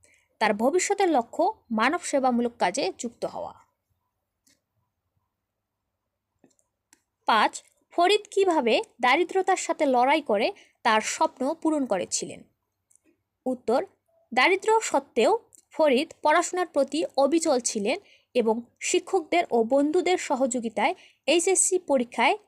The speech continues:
বসার সুযোগ পান। পরে বাংলাদেশের শীর্ষ প্রকৌশল বিশ্ববিদ্যালয়ে ভর্তি হয়ে একজন বিখ্যাত বিজ্ঞানী হয়ে ওঠেন।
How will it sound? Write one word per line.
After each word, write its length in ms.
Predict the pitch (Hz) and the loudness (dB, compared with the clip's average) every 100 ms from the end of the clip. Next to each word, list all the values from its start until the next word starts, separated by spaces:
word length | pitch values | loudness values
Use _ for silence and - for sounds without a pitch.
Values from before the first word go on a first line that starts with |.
| - | -4
বসার 340 | 226 226 240 220 | -2 0 0 -2
সুযোগ 380 | - 247 220 214 | -4 -4 -4 -6
পান। 180 | - 185 - _ _ _ _ _ _ _ _ _ _ _ _ | -10 -12 -14 _ _ _ _ _ _ _ _ _ _ _ _
পরে 340 | - 311 247 392 _ - | 0 4 4 0 _ -4
বাংলাদেশের 560 | 240 311 392 381 403 403 | 0 2 2 0 0 -2
শীর্ষ 420 | - 359 339 370 381 392 _ _ | 0 -2 0 0 0 0 _ _
প্রকৌশল 520 | 349 359 370 339 359 | -2 0 0 0 -2
বিশ্ববিদ্যালয়ে 760 | 285 254 - 240 226 233 226 233 | -4 -4 -4 -6 -4 0 2 0
ভর্তি 340 | 226 220 - | -2 -6 -4
হয়ে 280 | 208 196 349 - - _ | -2 0 -2 -4 -20 _
একজন 360 | 240 226 226 220 | -2 0 0 0
বিখ্যাত 440 | 240 330 - 330 | 0 -2 -2 -2
বিজ্ঞানী 520 | 415 339 262 240 220 | 0 -2 -2 -2 -2
হয়ে 220 | 202 185 175 | -2 -2 -4
ওঠেন। 320 | 175 - | -6 -16